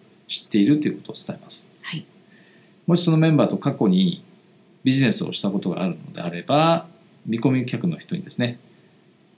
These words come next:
Speaker 1: あなた自身の体験を伝えます。そして三つ目、そのメンバーの名刺を渡して、相手からも名刺を受け取ります。
Speaker 2: はい。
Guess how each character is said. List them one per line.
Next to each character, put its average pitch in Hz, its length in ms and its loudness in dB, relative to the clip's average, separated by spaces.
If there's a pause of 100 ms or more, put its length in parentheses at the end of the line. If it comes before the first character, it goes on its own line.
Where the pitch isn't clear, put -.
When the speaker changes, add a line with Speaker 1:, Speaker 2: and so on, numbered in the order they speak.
(120)
Speaker 1:
あ 101 60 -2
な 113 100 2
た 107 80 0
自 - 260 0
身 98 100 4
の 151 220 0 (280)
体 92 180 -2
験 98 220 0
を 156 60 0
伝 - 280 -4
え - 80 -18
ま - 60 -16
す。 - 240 -6 (1500)
そ - 60 -14
し - 80 -2
て 143 60 4
三 117 140 2
つ - 140 -2
目、 101 240 0 (760)
そ - 140 -6
の 107 80 4
メ 107 140 4
ン 101 100 4
バ 90 140 2
ー - 20 0
の - 300 2
名 131 160 4
刺 139 120 2
を 120 80 4
渡 117 160 0
し - 220 -4
て、 113 240 0 (600)
相 123 140 0
手 180 120 2
か - 120 2
ら 87 120 0
も 82 320 -6 (400)
名 98 320 0
刺 101 200 2
を 90 200 0 (100)
受 92 160 -4
け - 20 -2
取 - 120 -10
り - 40 -16
ま - 80 -16
す。 - 280 -8 (220)
Speaker 2:
は - 220 -6
い。 180 120 -4